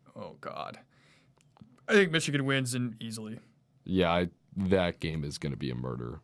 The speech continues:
Speaker 2: And knowing Northwestern teams f-, of old,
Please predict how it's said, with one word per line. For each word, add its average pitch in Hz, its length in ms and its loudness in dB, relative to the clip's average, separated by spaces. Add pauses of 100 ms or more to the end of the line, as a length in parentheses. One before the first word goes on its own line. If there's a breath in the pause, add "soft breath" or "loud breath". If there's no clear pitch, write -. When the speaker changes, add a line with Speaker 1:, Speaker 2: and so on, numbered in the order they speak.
Speaker 2:
And 104 340 6
knowing 113 500 10
Northwestern 92 680 4
teams 90 340 2
f-, - 200 -12
of 95 180 4
old, 95 440 4